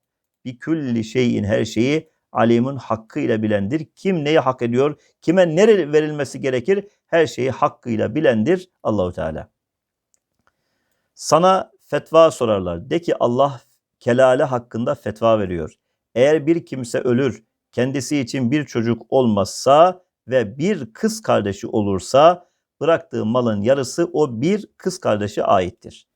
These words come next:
Eğer kız kardeş ölür ve onun da çocuğu yo-,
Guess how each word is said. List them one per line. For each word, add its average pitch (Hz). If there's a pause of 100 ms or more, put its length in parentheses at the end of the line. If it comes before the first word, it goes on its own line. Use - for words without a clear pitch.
(140)
Eğer 196 (320)
kız 240
kardeş 170
ölür 160
ve 135
onun 180
da 143
çocuğu 123
yo-, 113